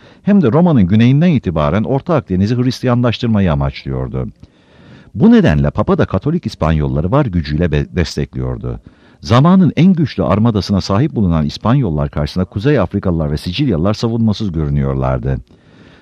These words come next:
Korsanlığa ve esir ticaretine devam ediyor, karada oluşturdukları suç örgütlerini denize de etkin kılıyorlardı.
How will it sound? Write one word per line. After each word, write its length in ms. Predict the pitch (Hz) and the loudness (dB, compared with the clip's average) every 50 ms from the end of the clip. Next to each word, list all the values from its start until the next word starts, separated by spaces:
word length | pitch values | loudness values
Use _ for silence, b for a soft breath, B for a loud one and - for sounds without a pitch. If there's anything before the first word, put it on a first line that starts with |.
| b b | b b
Korsanlığa 680 | - 135 151 156 - - 180 190 196 202 214 202 156 | 2 2 4 4 4 4 6 6 8 8 6 6 4
ve 80 | 113 101 | 4 2
esir 220 | 117 - - 196 | 2 2 0 0
ticaretine 560 | - - 143 107 107 90 82 78 - 85 80 | -2 0 0 2 2 2 2 2 0 0 0
devam 320 | 76 85 85 101 123 156 175 | 2 2 2 2 2 2 2
ediyor, 260 | 165 113 98 95 101 | 2 2 2 0 0
karada 360 | - - 120 131 147 151 190 | 0 0 2 2 4 4 2
oluşturdukları 640 | 185 160 131 104 - - 104 87 87 - 87 85 85 | 2 2 2 0 -2 -2 -4 -4 -2 -2 -2 -2 -2
suç 220 | - 180 180 - | -2 -2 -2 0
örgütlerini 560 | 147 110 87 82 90 - - 80 80 98 113 104 | 0 0 0 0 -2 -4 -2 0 0 2 2 2
denize 340 | 113 120 135 117 143 135 | 2 2 2 0 0 0
de 100 | 117 92 | 0 0
etkin 280 | - - - - 104 92 | -2 -2 -2 -2 -2 -2
kılıyorlardı. 840 | - - 76 76 73 69 69 67 64 62 64 65 64 60 65 65 | 0 -2 -4 -4 -2 -4 -4 -4 -4 -4 -4 -4 -4 -6 -8 -8